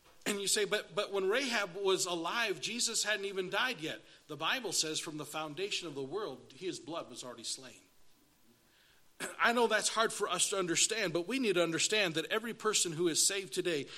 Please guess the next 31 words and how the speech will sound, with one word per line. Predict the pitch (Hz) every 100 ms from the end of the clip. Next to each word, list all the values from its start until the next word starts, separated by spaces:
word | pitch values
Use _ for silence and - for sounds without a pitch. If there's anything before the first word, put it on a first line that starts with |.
| -
is | 175 165
saved | - 196 180 143
by | 143
trusting | - 185 - 160
in | 147
the | 139
same | - 180 175
person, | - 180 - 135
the | 127
hope, | 117 196 127 - - - - - - - _
the | 131
Lord | 131 151 151
Jesus | 156 143 143
Christ, | - 165 110 101
that | 131 110
scarlet | - 127 123 95
hope. | 117 104 - - - _ _ _ _ - - - - _
Not | 170 208 208
only | 214 196
is | 185
he | 190
a | 185
living | 170 214 208 165
hope, | 151 147 - - - - -
but | 185 185
then | 190 226 247
also | 180 220 - 190
I |
want | 170 180 190
you |
to | 175